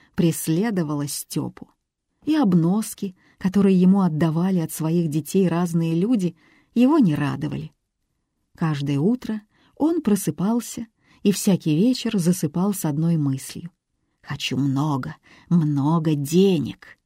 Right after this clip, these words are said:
Не надо думать, что Богатов просто мечтал о капитале. Он тщательно продумал план своей жизни. Например,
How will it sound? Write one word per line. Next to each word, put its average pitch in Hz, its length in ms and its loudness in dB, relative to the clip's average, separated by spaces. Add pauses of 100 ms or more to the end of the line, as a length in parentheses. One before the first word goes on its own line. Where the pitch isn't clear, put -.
(640)
Не 302 140 6
надо 262 260 2
думать, 180 340 2
что - 220 -2
Богатов 151 640 -4
просто 185 480 -4 (220)
мечтал 170 680 2 (180)
о 170 80 -6
капитале. 139 540 -8 (720)
Он 214 360 0
тщательно 226 840 -2
продумал 170 600 0
план 156 480 -4
своей 156 460 -2
жизни. 165 540 -4 (840)
Например, 147 520 -2